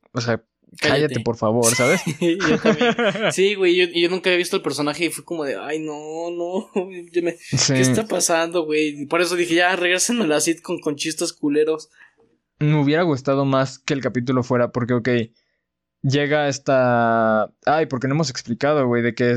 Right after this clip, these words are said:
Speaker 1: o sea, Mónica, güey, este, es la hija de la que sale en Capitán Marvel, güey, y está trabajando para sword, es un, es, este, como una, un agente de sword.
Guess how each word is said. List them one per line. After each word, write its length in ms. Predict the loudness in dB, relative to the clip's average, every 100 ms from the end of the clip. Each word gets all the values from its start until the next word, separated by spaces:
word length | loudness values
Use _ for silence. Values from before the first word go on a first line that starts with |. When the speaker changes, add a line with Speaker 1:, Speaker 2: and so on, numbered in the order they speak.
| 0
Speaker 1:
o 80 | -2
sea, 200 | 0 0
Mónica, 500 | 0 0 0 0 0
güey, 340 | 2 2 0 -6 _ -20 -20 _ _
este, 880 | -2 -2 -2 0 2 2 2 2 0 -2
es 160 | 0
la 140 | 0 0
hija 340 | -2 0 0
de 260 | 2 2 2
la 180 | 0 -2
que 200 | 0 -2
sale 220 | 0 -2
en 60 | -2
Capitán 280 | -4 -4 -2
Marvel, 300 | 0 0 0
güey, 200 | 0 -2 -6 -20 -20 _ _ _ _
y 80 | -2
está 200 | 0 0
trabajando 340 | 0 -2 -4 -2
para 200 | -2 0
sword, 320 | 0 0 -2 _
es 160 | -2
un, 160 | 0 0
es, 140 | 0 0
este, 560 | -2 0 2 4 2
como 200 | 0 0 2
una, 400 | 2 2 0 -2
un 140 | -2
agente 340 | -2 -4 -2 0
de 80 |
sword. 280 | 2 0 -2